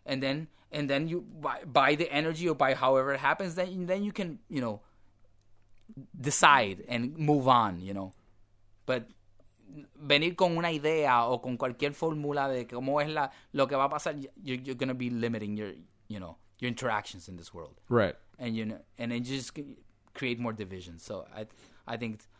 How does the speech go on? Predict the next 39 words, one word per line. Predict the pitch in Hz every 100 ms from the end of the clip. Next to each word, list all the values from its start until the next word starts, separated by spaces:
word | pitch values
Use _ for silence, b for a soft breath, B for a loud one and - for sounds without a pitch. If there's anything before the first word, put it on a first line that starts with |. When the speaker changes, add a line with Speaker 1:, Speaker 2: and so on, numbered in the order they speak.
| -
Speaker 1:
like | 110 110
always, | 107 107 104
the | 104 -
answer | 147 131 156
is | 131
love, | 90 - -
man. | -
Speaker 2:
Yeah, | 165 123
it | 95 151
is. | 175 104 95 - -
It | 120
is | 165 135
love, | 110 92 90 -
you | - 110
know? | 110 131
Like, | 123 113 110
uh, | 117 117
uh, | 123
yo | 120
tenía | 131 143 143 135 127
un | 135
exchange | 127 - 135 139 135 -
con | 127 123
un | 127
señor | - 131 127 139 143
mayor | 117 110 120 143
ya | 120 127 139
de |
setenta | 113 113 104
y | 110
pico | 113 123
años | 123 135 143 127
que, | 113 110
este, | 104 - - 104
recientemente | 107 113 107 120 131 131 120
que |
estaba | 110 107 107 117
ahí | 120 120 117
ofreciendo | 107 110 - 120 120 117 113 107 101 92